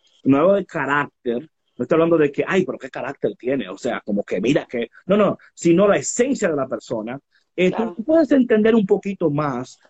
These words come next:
Speaker 1: por qué hablan como hablan, por qué deciden como deciden, por qué se comportan como se comportan, por qué reaccionan como reaccionan. Eh, y yo creo que es importante tú también, eh, claro, claro está, Oscar, eh, somos nosotros los necesitados,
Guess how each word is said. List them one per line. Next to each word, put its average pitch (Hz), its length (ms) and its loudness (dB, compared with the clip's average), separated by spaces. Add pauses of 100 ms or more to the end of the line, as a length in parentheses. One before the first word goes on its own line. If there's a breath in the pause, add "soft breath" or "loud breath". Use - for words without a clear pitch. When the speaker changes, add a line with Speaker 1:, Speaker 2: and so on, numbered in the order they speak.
Speaker 1:
por 147 220 0
qué 170 260 2
hablan 151 320 -2
como 139 280 2
hablan, 127 380 0
por 127 200 -2
qué 151 140 2
deciden 151 420 2
como 135 240 2
deciden, 127 580 0 (240 loud breath)
por 139 140 0
qué 147 100 -2
se - 160 -2
comportan 143 580 0
como 135 220 -2
se - 140 -6
comportan, 127 760 -2 (320 loud breath)
por 143 220 2
qué 156 240 0
reaccionan 160 920 0
como 143 280 0
reaccionan. 139 960 0 (380 soft breath)
Eh, 143 420 4 (440)
y 156 80 2
yo 180 100 4
creo 247 160 2
que 262 60 0
es - 100 -6
importante 190 640 -2
tú 156 160 -4
también, 165 560 2 (400)
eh, 135 300 2
claro, 139 380 0
claro 143 240 2
está, 147 240 0
Oscar, 143 420 0
eh, 151 160 2
somos 214 300 2
nosotros 226 760 2
los 165 140 4
necesitados, 131 840 -4